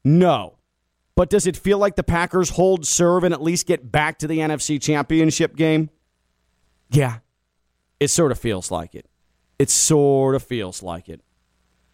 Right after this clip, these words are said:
Then we go to Tampa. Tampa and the Rams. And I think it's easy to fall into this trap here. I think it seems sexy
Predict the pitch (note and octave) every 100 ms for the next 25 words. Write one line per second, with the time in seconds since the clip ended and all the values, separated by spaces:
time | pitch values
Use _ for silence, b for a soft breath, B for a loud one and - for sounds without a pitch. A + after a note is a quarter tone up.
0 | _ _ _ _ _ _ G3+ C#4+ D4+ A#3+
1 | B3 B3+ - G3 E3+ - F#2+ D2+ _ -
2 | A#3 B3 A3+ G#3 G3+ D#3 C3+ C3 G2 -
3 | - G3 G3+ D4+ E4+ A#3+ A3 A3+ A3 A#3
4 | - - F#3+ F3 F3 D3 B2+ - - C3
5 | A2+ A2+ F2 D#2+ b b F3 C4 C#4 C#4+
6 | - C4+ B3+ F3+ - - G#3+ - - D3+
7 | G#2